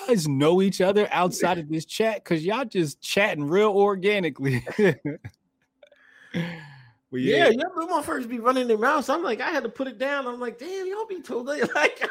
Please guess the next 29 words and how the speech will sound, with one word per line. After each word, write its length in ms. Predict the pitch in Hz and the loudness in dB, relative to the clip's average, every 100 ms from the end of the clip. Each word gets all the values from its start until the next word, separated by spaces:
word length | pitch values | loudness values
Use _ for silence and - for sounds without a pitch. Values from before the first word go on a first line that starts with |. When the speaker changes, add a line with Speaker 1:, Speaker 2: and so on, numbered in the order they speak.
| - | -6
Speaker 2:
I 100 | 311 | -10
can't 380 | - 330 302 254 | -12 -8 -8 -8
be 120 | 254 | -8
on 240 | 233 294 302 | -2 0 2
here 160 | 247 | 0
like 280 | 226 226 220 | -2 -4 -2
that." 280 | 370 - - | -2 -2 -6
<laughs> 40 | 240 | -8
Like, 320 | - - 220 415 - - - | -10 -10 -8 -6 -6 -4 -2
I 100 | 285 | -2
be 160 | 262 | -4
trying 360 | 190 220 226 185 | -6 -2 -2 -2
to 80 | 233 | -8
dip 120 | 233 | -10
in 60 | 233 | -10
and 100 | 185 | -6
dip 180 | 214 240 | -6 -4
out, 180 | 269 | -4
but 120 | 208 202 | -4 -4
they 140 | 269 | -4
be 160 | 302 240 | -4 -4
run-, 260 | 208 202 | -4 -4
they 100 | 208 | -6
be 140 | 226 220 | -6 -8
talk-, 240 | 214 170 | -6 -4
there's 160 | 180 170 | -4 -2
a 60 | |
lot 300 | 147 147 151 | -4 -2 0
of, 140 | 151 | -2